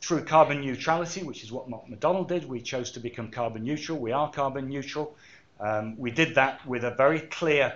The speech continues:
path, not to neutrality, but to ultimate net zero, um, status. Uh, but along the way, we've become carbon neutral. And again, I can talk for hours about that, but I won't. I'll, I've got to keep going. So, um,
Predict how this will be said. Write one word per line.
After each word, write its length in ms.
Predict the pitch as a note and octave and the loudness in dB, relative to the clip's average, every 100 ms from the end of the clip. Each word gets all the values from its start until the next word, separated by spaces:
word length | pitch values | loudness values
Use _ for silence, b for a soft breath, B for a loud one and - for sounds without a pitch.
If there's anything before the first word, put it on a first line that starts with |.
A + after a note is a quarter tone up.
| - | -4
path, 360 | C#3+ C3 - B B _ - | -4 -4 -10 B B _ -4
not 280 | D3 E3+ | 0 0
to 100 | - | -2
neutrality, 720 | D3 D3 C3+ G3+ G3+ A#2+ C3+ | -2 -2 0 0 0 -2 -6
but 240 | B2 C#3 - | -6 -6 -8
to 140 | - - | -8 -6
ultimate 540 | C#3 - A#2+ A#2 - _ _ | -6 -6 -6 -6 -8 _ _
net 240 | - C3 - | -8 -8 -4
zero, 380 | D3 B2 F2+ F2+ b b b - | -4 -4 -6 -10 b b b -6
um, 240 | G#2+ G#2 | -4 -4
status. 640 | A2 - A#2+ - D#3 - - b b _ | -4 -2 -2 -2 -6 -8 -12 b b _
Uh, 160 | A#2 A2+ | -4 0
but 180 | A#2 C#3 | 2 4
along 260 | C#3+ D#3+ | 4 4
the 80 | C3+ | 2
way, 220 | C3+ B2+ | 4 4
we've 260 | A#2 A#2 A2 | 2 -2 -4
become 300 | A#2 C3+ B2 | -8 -4 -4
carbon 320 | B2 A#2+ A#2+ | -2 -2 -2
neutral. 360 | A#2 A#2+ - G2+ | -4 -6 -8 -8
And 80 | B2+ | -8
again, 180 | A2+ B2+ | -6 -6
I 100 | A2 | -6
can 180 | - G#2 | -10 -12
talk 340 | - A#2+ - | -8 -10 -10
for 160 | - - | -14 -10
hours 180 | A2 G#2 | -8 -8
about 260 | G#2 G#2 | -8 -8
that, 180 | G#2+ G#2+ | -8 -8
but 80 | G#2+ | -8
I 40 | |
won't. 280 | A2 A2 G#2+ | -4 -4 -6
I'll, 240 | G#2 G#2 - | -10 -10 -12
I've 120 | A#2+ | -10
got 80 | C3+ | -10
to 60 | |
keep 180 | B2+ D#3+ | -6 0
going. 240 | D#3 C#3+ A#2+ B B B B | 4 4 2 B B B B
So, 420 | - - F3 E3+ E3 | 0 6 8 10 12
um, 300 | D#3 C#3 | 12 8